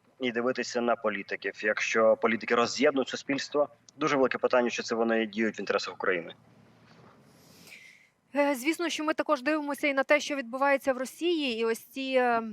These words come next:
Speaker 2: історії про те, що імперія має розвалитися, і про ті, ну, речі, які там вже відбуваються сьогодні. Один з регіонів Росії оголосив про те, що, м,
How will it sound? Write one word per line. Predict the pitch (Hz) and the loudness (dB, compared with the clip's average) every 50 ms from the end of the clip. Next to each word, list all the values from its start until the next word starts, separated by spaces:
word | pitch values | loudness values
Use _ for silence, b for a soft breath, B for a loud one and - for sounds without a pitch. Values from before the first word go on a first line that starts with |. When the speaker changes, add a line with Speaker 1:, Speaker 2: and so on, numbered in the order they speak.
| 185 _ _ | -14 _ _
Speaker 2:
історії | - 226 - - 294 277 277 254 240 233 220 | -14 -12 -4 0 0 2 2 2 0 -2 -2
про | - - 233 233 | -2 -4 -6 -2
те, | - - 240 240 | 0 2 2 2
що | 233 - - - 233 220 220 214 | 0 -2 -6 -4 -2 0 2 2
імперія | 202 175 208 208 - 240 240 240 233 226 220 214 | 0 0 -4 0 2 4 4 4 4 2 0 2
має | 214 220 220 220 | 2 2 0 0
розвалитися, | 214 208 196 196 208 220 254 320 339 - 277 247 - - 240 226 214 208 | 0 -4 -4 -2 -2 0 2 2 0 0 -2 -6 -2 2 2 4 4 4
і | - - 202 208 202 190 | 2 0 -4 -6 -6 -8
про | - - 214 202 | -6 -8 -8 -8
ті, | - - 233 240 233 220 214 - - 175 | -8 -8 -8 -4 -2 -2 -4 -4 -8 -14
ну, | 208 220 208 | -10 -4 0
речі, | 226 240 233 - - 226 | 2 2 2 0 -4 -6
які | 226 202 - 220 | -6 -6 -6 -4
там | - 208 196 | -4 -4 -2
вже | 196 240 277 294 | 2 4 4 4
відбуваються | 262 269 214 202 233 226 233 233 226 220 214 - - 220 | 2 0 -4 -10 -4 2 4 4 4 4 2 0 -4 -8
сьогодні. | - - 226 202 214 277 285 285 233 240 240 233 | -6 -6 -8 -6 0 2 2 2 2 -2 -6 -4
Один | 220 202 190 214 240 226 | -4 -4 -2 -2 -4 -4
з | 208 220 | -4 -4
регіонів | 220 202 202 226 226 226 220 214 208 208 - - | -4 -4 -4 -2 -2 -2 -2 -2 -4 -8 -8 -8
Росії | 214 214 202 - - 233 220 220 | -8 -8 -8 -8 -8 -6 -4 -4
оголосив | 202 196 202 202 208 - - 233 220 208 | -4 -4 -6 -8 -8 -6 -4 -4 -6 -6
про | - - 214 - | -6 -10 -12 -4
те, | - 220 214 214 | 0 2 2 2
що, | 208 - - - - 202 196 190 190 | 0 -4 -10 -12 -10 -8 -6 -4 -2
м, | 190 185 180 165 | -2 -2 -2 -2